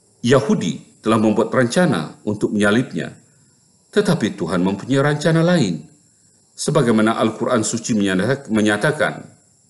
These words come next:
surah tiga ayat lima puluh lima, "Dan mereka meyakini musuh-musuh Al-Masih membuat rencana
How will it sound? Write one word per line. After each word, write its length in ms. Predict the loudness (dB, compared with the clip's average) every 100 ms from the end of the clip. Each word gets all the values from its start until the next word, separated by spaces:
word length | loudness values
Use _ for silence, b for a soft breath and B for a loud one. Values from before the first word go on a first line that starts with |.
| _ b b b b b _ _ _ _ _ _ -20 -20 -20 -14
surah 400 | -4 2 2 2 -4 -16 -20 -20 -20 -20 -20 -20 -20 -20 -20 -20 -8
tiga 440 | -2 2 4 4 0 -10 -20 -2
ayat 320 | 2 2 0
lima 240 | -4 -4 -4
puluh 240 | 0 0
lima, 160 | 0 -8 -18 _ _ _ _ _ _ 0
"Dan 240 | 2 4
mereka 320 | 4 4 4
meyakini 480 | 4 2 0 2 6
musuh-musuh 560 | 4 4 0 0 0 0
Al-Masih 640 | 2 0 -2 -2 -2 -2
membuat 320 | -2 2 2
rencana 720 | 2 -2 0 0 0 -2 -10